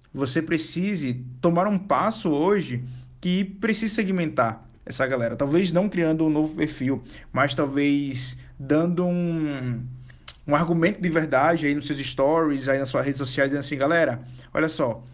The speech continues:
o meu perfil vai se posicionar assim agora, o conteúdo vai ser assim agora,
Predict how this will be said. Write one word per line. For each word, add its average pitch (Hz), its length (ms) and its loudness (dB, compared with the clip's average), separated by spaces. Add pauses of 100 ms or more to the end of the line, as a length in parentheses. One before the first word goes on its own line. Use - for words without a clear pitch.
(180)
o 139 60 -4
meu 151 180 4
perfil 170 560 -2
vai 165 120 2
se 160 100 -8
posicionar 156 400 0
assim 135 240 -4
agora, 156 460 2
o 147 40 -2
conteúdo 143 320 -6
vai 135 120 0
ser 135 160 0
assim 127 220 -2
agora, 151 520 2